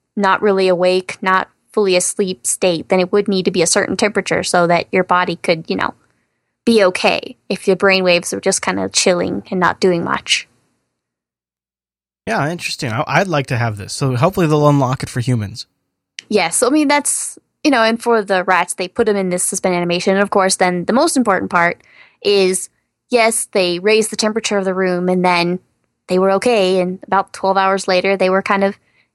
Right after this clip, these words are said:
Speaker 1: inky-, drinking and eating and all happy and alert.
Speaker 2: Right. Their body must just tell them, "Okay, when it gets to this temperature, it's time to wake up."
Speaker 1: Yeah, so that, that would be the key is, can it come to humans at one point and all the various reasons?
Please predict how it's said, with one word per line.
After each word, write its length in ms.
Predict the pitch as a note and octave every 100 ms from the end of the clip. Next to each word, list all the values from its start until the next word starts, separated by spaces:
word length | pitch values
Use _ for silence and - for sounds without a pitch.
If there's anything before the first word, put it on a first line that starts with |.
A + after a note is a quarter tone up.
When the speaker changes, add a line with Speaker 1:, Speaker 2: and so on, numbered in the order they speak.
| -
Speaker 1:
inky-, 300 | A#3 A#3+ - _ _ -
drinking 420 | G#3+ G3+ G3+ G3+
and 100 | G3+
eating 380 | F3+ G3+ G3+ G3
and 100 | F3+
all 140 | F#3
happy 380 | G3 F3+ F#3+ F#3
and 80 | F#3+
alert. 340 | G3 F3+ F3+ -
Speaker 2:
Right. 260 | C3 C#3+ - _ _ _ _ _ _
Their 120 | D#3+ D#3+
body 240 | D#3 F3+
must 220 | E3+ D3
just 180 | D#3 C#3
tell 140 | D#3+
them, 120 | D#3 C#3
"Okay, 200 | C3+ E3+
when 140 | C#3+
it 40 | C3
gets 140 | D3
to 60 | C#3+
this 120 | C3
temperature, 340 | D#3+ F#3 E3+ A#2
it's 100 | -
time 200 | A#2+ A#2
to 80 |
wake 180 | A#2 A#2+
up." 160 | - - _ _ _ _ _ _ _ _ _ _
Speaker 1:
Yeah, 160 | F#3 -
so 480 | - - C4+ C4+ - _ -
that, 180 | D4+
that 100 | D4+
would 100 | D#4
be 140 | C4 A#3+
the 140 | G#3
key 300 | G#3 - E3+
is, 200 | F3 F#3 - _ _ _
can 680 | - - G3 G3 G3 F#3+ F#3
it 260 | F#3 F3+ -
come 340 | - F3+ F3
to 220 | - F3+
humans 640 | E3 - - G3+ F#3 F3+ F3
at 180 | - -
one 140 | F3
point 380 | - F3+ E3 D#3
and 100 | F3+
all 80 | F3
the 60 | F3
various 360 | F3+ F3 -
reasons? 500 | F3 F3 F3 F3 -